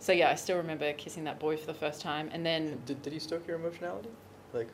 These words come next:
Speaker 2: was
Speaker 1: No,
Speaker 2: there some sort of, there was
Speaker 1: no.
Speaker 2: no connection
Speaker 1: It,
Speaker 2: there?
Speaker 1: yeah, no, it was
Speaker 2: How did
Speaker 1: terrible.
Speaker 2: it happen? He was just like, "Hey, do you wanna
Speaker 1: Yeah.
Speaker 2: kiss?"
Speaker 1: And I grew up in, like, a rough area of Brisbane too. No, it wasn't too rough, but it was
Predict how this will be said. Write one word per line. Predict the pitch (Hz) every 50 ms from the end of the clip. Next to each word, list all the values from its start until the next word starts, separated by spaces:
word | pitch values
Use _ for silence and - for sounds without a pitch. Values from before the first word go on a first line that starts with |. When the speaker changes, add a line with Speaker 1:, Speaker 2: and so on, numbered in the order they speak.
| - -
Speaker 2:
was | - 254
Speaker 1:
No, | 247 214
Speaker 2:
there | 165 -
some | - 135
sort | - 139 131
of, | 120 -
there | 202 208 196
was | 175 151
Speaker 1:
no. | 135
Speaker 2:
no | 127
connection | - 127 120 117 - 123
Speaker 1:
It, | 117 190 190
Speaker 2:
there? | 190
Speaker 1:
yeah, | 185 196 196 160 127 - -
no, | 180 170 156
it |
was | 143 143
Speaker 2:
How | 147 156
did |
Speaker 1:
terrible. | 175 160 170 151 156
Speaker 2:
it | 127
happen? | 120 123
He | 120 123
was |
just | 120 127
like, | 120 120
"Hey, | 139 135 127
do | 123 -
you | 127
wanna | 123 123 - - -
Speaker 1:
Yeah. | 254 269 240 -
Speaker 2:
kiss?" | - 151 170 - - - - -
Speaker 1:
And | 233 254
I | 277
grew | 311 349 370 370
up | 330 311 320 285
in, | 214
like, | 185 170 165
a | 170 170
rough | 170 170 175 175 185 180 - -
area | - 180 170 170 175 170 170 165
of | 160 160 160 -
Brisbane | - 175 170 170 170 - 175 165 165
too. | - 233 233
No, | 254 381
it | 359 320
wasn't | 381 392 427 403
too | - - 240 185
rough, | 156 151 143 170 - -
but | 208 208
it |
was | 220